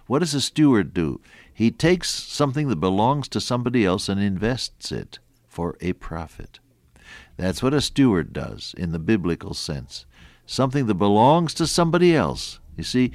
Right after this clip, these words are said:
your gifts are not yours. They're given you to use from your blessed Lord, and you're to invest them for His glory. You think and pray about that, will you,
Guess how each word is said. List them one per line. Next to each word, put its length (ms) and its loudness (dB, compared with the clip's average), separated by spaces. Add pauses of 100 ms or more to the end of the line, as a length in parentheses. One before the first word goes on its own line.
(180)
your 220 4
gifts 600 2
are 140 0
not 240 0
yours. 300 2
They're 160 2
given 340 -2
you 140 4
to 160 0
use 480 2 (160)
from 320 -2
your 160 4
blessed 420 0
Lord, 380 -2 (240)
and 160 2
you're 160 6
to 180 4
invest 840 2 (240)
them 440 -2 (460)
for 200 -2
His 220 -4
glory. 400 -2
You 140 0
think 240 -2
and 160 -4
pray 200 0
about 320 -2
that, 200 -8
will 180 0
you, 160 -4